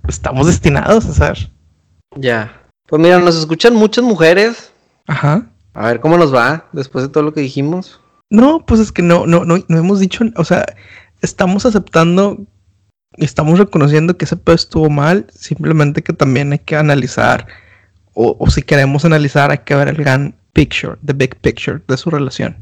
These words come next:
Speaker 2: Así
Speaker 1: Y de todas las
Speaker 2: es.
Speaker 1: relaciones, güey, y de todas las relaciones.
Speaker 2: Como quiera, vamos a ponernos, vamos a exponernos ahí en, en el Instagram para, para que nos comenten qué es lo que piensan.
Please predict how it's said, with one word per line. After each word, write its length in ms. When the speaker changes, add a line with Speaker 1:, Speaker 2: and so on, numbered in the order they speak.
Speaker 2:
Así 240
Speaker 1:
Y 80
de 80
todas 180
las 100
Speaker 2:
es. 40
Speaker 1:
relaciones, 480
güey, 160
y 60
de 60
todas 200
las 100
relaciones. 600
Speaker 2:
Como 220
quiera, 160
vamos 160
a 100
ponernos, 340
vamos 180
a 40
exponernos 680
ahí 260
en, 300
en 140
el 120
Instagram 520
para, 1000
para 160
que 80
nos 140
comenten 480
qué 200
es 160
lo 180
que 100
piensan. 720